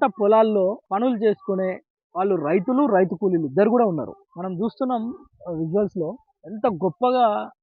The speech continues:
వీళ్ళు పాటలు పాడుతూ గ్రామీణ ప్రాంతానికి సంబంధించిన సంస్కృతిని, సంప్రదాయాలను గౌరవిస్తూనే వాటిని ప్రతిబింబించే విధంగా పాటలు పాడుతూ ఈ రో-, రోజు మొత్తం కూడా మీరు ఒకసారి కావాలంటే చెక్ చేసుకోండి. ఒక పది నిమిషాలు మీరు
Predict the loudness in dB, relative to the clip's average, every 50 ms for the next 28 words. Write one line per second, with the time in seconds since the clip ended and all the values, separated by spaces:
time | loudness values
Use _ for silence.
0 | _ _ -8 -6 -6 -6 -4 -4 -4 -2 -2 -2 -2 -2 -2 -2 -2 -4 -4 -4
1 | -4 -4 -6 -8 -12 -12 -4 -2 0 0 2 2 0 2 4 2 4 4 2 0
2 | 0 -2 -2 -2 -2 -2 -2 -2 -4 -4 -4 -6 -4 -2 -2 -4 -2 -2 -2 -2
3 | -2 -2 -2 -4 -4 -6 -10 -14 _ _ _ _ _ -4 0 2 4 6 6 6
4 | 6 6 6 6 6 4 2 -2 -4 -6 -12 -18 -20 _ _ _ -4 2 6 6
5 | 8 8 6 4 0 -4 _ -8 -6 -6 -6 -8 -10 -14 -18 -18 -14 -14 -14 -8
6 | 0 2 4 4 4 4 2 2 2 0 2 2 2 2 4 4 2 2 4 6
7 | 6 6 6 4 2 -2 -2 0 -2 0 2 0 2 4 4 2 2 0 0 -2
8 | -2 -2 -6 _ _ _ _ _ _ -20 -12 -6 -2 -2 -2 -2 -4 -6 -6 0
9 | 4 6 6 6 6 4 2 2 0 0 0 -2 0 0 -2 -2 -4 -6 -10 _
10 | _ _ _ _ _ _ _ _ _ _ -2 2 2 2 2 4 4 4 2 4
11 | 4 4 6 6 6 4 4 2 0 -2 0 -2 -2 2 2 2 2 2 -4 -6
12 | -4 -2 -4 -2 -4 -2 -2 -2 0 2 0 2 2 0 0 2 2 2 2 2
13 | 2 2 4 4 4 2